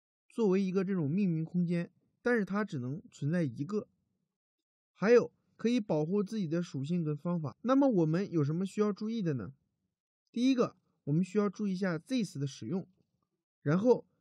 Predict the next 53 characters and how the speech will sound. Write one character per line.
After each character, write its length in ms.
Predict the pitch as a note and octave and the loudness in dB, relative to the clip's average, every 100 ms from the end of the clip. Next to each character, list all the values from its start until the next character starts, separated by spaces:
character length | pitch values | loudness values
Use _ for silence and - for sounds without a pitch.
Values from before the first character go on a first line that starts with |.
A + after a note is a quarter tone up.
| _ | _
要 140 | F3 G3+ | -2 -2
注 280 | G3 B3 | 0 0
意 100 | A3 | 0
一 40 | F3+ | 0
下 260 | F#3 C#3+ _ _ | 0 -2 _ _
B 180 | B3 G#3+ | 0 0
包 320 | F3+ F3 E3+ _ | 2 0 -2 _
会 120 | _ F3+ | _ -2
造 220 | A#3 G3 | 0 0
成 160 | D#3 | 0
内 100 | F3 | -2
存 160 | F3 D#3 | -2 -4
泄 200 | E3+ F#3+ | -2 -2
露， 200 | G3+ - _ _ _ - | -2 -4 _ _ _ -6
不 160 | A#3 | -4
需 180 | F#3+ F3+ | -4 -2
要 160 | F#3+ D3+ | 0 -2
的 160 | A#2+ _ | -4 _
要 120 | E3+ D#3+ | -4 -4
赶 160 | C3 | -4
快 140 | A2 D3+ | -6 -4
干 200 | G#3 E3 | -2 -2
掉。 140 | B2+ _ _ _ _ _ _ _ | -4 _ _ _ _ _ _ _
然 180 | D3+ G3 | 0 4
后 260 | B3 - _ _ _ | 4 2 _ _ _
我 80 | |
们 140 | C#3 F#3+ | -2 0
要 120 | F#3 | -2
看 200 | F3+ G3 | 0 0
一 20 | |
下 120 | F#3 | 0
new 280 | F#3+ A3 A#3 | 0 0 0
的 100 | C3+ | -2
成 300 | C3 - C#3+ | -6 -6 -4
本， 100 | E3+ - _ _ _ _ | -4 -6 _ _ _ _
然 100 | - | 2
后 60 | B3 | 4
我 60 | A#3+ | 6
们 180 | G#3+ A3+ | 4 4
依 180 | C4+ | 2
次 280 | C#4+ D4 C4 | 2 2 2
用 160 | F#3+ - _ _ _ | 2 -2 _ _ _
这 140 | - B3+ | 0 2
两 200 | D#3+ B2 | 2 0
张 140 | D#3+ | -2
图 180 | F3 D3 | -4 -4
片 240 | F3+ E3+ _ _ _ | -2 -4 _ _ _
再 300 | D#4+ C#4+ F#3+ | -2 0 0
去 180 | F#3+ | -2
解 280 | E3+ C#3 A2+ | -4 -6 -6
释 180 | C#3+ F3 | -4 -4
一 80 | C3+ | -4
下 240 | D3 C3+ | -4 -6